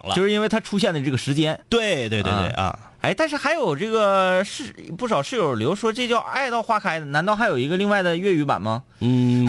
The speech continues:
Speaker 1: 我也不知道，<laughs> 反正就这个歌，哎，哎呦，这给我，给我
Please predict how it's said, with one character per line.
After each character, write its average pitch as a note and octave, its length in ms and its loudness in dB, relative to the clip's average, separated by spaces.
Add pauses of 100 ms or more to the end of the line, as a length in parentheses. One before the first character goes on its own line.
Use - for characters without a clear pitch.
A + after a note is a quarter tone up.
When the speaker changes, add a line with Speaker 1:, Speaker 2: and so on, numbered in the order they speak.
Speaker 1:
我 D#3 80 2
也 A3 100 2
不 E3 140 0
知 G3+ 80 4
道， - 220 0
<laughs> - 60 2
反 G2+ 120 -4
正 D#3 160 -2
就 B3+ 120 -2
这 B3 140 -2
个 G#3 100 -2
歌， E3 160 -4
哎， B2 280 -8 (120)
哎 B2 100 -4
呦， A#2+ 120 -4
这 C#3+ 180 -2
给 D#3+ 100 -6
我， A#2+ 140 0
给 - 120 -8
我 C#3 240 2